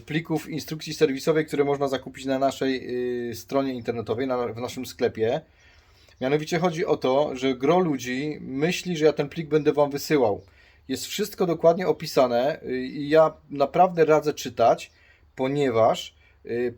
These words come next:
plik można pobrać przez pięć dni. To jest wyraźnie napisane podczas procesu zakupu. Y, plik pobieramy do pięciu dni, wtedy jest z-, już zablokowana możliwość pobrania pliku i plik można pobrać trzy razy w ciągu tych pięciu dni.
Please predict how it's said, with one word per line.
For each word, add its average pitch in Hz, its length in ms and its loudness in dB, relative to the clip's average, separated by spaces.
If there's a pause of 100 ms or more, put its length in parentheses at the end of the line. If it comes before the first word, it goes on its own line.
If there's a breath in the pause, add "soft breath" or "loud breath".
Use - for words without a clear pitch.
plik 185 460 -6 (120)
można 151 500 4
pobrać 135 420 0
przez - 220 -10
pięć 165 300 -6
dni. 110 240 -8 (100)
To 117 80 2
jest 117 180 2
wyraźnie 160 320 4
napisane 165 480 0
podczas 156 440 0
procesu 147 460 -2
zakupu. 139 580 -4 (420 soft breath)
Y, 110 180 -2 (720)
plik 202 300 -2
pobieramy 156 520 2
do 175 160 -2
pięciu 156 380 -6
dni, 151 300 -4
wtedy 151 340 0
jest 147 200 2
z-, 131 280 -8
już 135 260 -6
zablokowana 139 580 2
możliwość 131 400 -4
pobrania 127 560 -2 (420 loud breath)
pliku 175 400 -2 (180 loud breath)
i 156 100 -10
plik 170 200 -4
można 151 280 4
pobrać 143 480 -2 (200)
trzy - 280 0
razy 143 460 6
w - 60 -20
ciągu 131 300 -2
tych 127 200 -12
pięciu 139 360 -2
dni. 110 300 -8